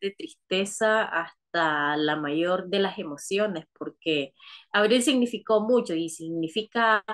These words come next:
muchísima, muchísimos sentimientos de por medio, porque era triste la forma en cómo vos mirabas a tus amigos heridos o muertos, porque a partir de ese mismo instante la dictadura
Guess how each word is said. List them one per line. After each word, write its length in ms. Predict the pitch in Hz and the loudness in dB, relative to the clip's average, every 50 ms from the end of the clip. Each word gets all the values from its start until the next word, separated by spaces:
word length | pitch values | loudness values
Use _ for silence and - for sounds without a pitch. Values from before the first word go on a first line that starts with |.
| 214 - - - _ - | -12 -12 -16 -16 _ -4
muchísima, 1120 | 202 202 202 233 233 233 - 254 233 233 233 220 208 202 196 190 185 180 170 165 165 - _ _ - - - - - _ _ _ - - | -4 -4 -2 -2 -4 -2 -2 -2 0 2 2 2 2 2 2 2 2 2 2 0 -2 -6 _ _ -20 -20 -20 -20 -20 _ _ _ -16 -8
muchísimos 520 | - 208 214 202 277 269 - 262 240 254 - | -4 -4 -2 0 0 -2 0 0 0 0 0
sentimientos 500 | 233 220 214 220 214 208 208 208 208 196 | -2 -2 -2 -2 -4 -2 -2 -4 -2 -2
de 80 | 202 | -2
por 220 | 196 196 196 196 208 | -2 -2 -2 -2 -2
medio, 340 | 220 226 240 220 208 175 - | -2 0 2 2 2 2 0
porque 600 | 175 180 175 _ _ _ - - 180 170 - - - | -4 -6 -6 _ _ _ -10 -8 -6 -6 -6 -6 -6
era 280 | - 202 208 202 202 | -2 0 0 0 -2
triste 400 | - - 254 240 - _ - 285 | -2 -4 -6 -6 -6 _ -2 0
la 140 | 277 233 226 | 0 0 0
forma 360 | - 220 208 214 220 226 226 | 0 -2 -2 -2 -2 -2 -4
en 140 | 220 214 202 | -4 -4 -4
cómo 280 | - - 214 202 208 208 | -2 -2 0 2 2 4
vos 180 | 208 220 214 - | 4 2 2 0
mirabas 720 | 233 226 226 220 190 - 208 196 196 196 196 202 208 214 214 214 - - - | -2 -2 -2 -2 0 0 0 2 2 2 2 2 2 0 -2 -6 -14 -12 -8
a 160 | - 175 175 175 | -8 -8 -6 -8
tus 160 | 190 190 185 | -10 -8 -8
amigos 540 | 156 165 175 185 190 190 202 214 220 208 - | -8 -8 -6 -6 -4 2 4 4 4 4 2
heridos 480 | - 170 160 175 190 214 220 220 220 220 214 | 0 -2 -2 0 0 0 2 2 2 0 -2
o 400 | 190 165 156 147 135 131 - - | -2 -2 -2 -2 -2 -6 -8 -14
muertos, 600 | 160 160 170 180 185 196 214 - - 240 254 254 - _ _ | -10 -6 -2 0 0 0 -2 -4 -4 -2 -2 -2 -4 _ _
porque 600 | - 170 - - - 170 165 160 156 147 - _ _ - - - _ _ | -10 -10 -8 -8 -8 -4 -2 -2 -2 -4 -6 _ _ -20 -20 -20 _ _
a 120 | - 190 - | -6 -4 0
partir 420 | - 180 185 - - 208 180 - | 0 0 0 -2 -2 -4 -4 -2
de 320 | 175 190 180 175 160 - - | -2 0 2 2 2 0 -2
ese 260 | - 180 185 - 208 | -4 -6 -6 -6 -6
mismo 260 | 202 202 208 226 208 | -4 -4 -4 -4 -4
instante 600 | 196 185 185 - - 180 180 190 190 - 214 208 | -6 -6 -6 -4 -6 -4 -4 -4 -4 -2 0 0
la 120 | 202 180 165 | 0 0 0
dictadura 680 | 160 160 - - 160 160 170 175 185 196 196 196 190 | -2 -2 -2 -2 -2 -2 -2 -2 -2 -2 -2 -2 -4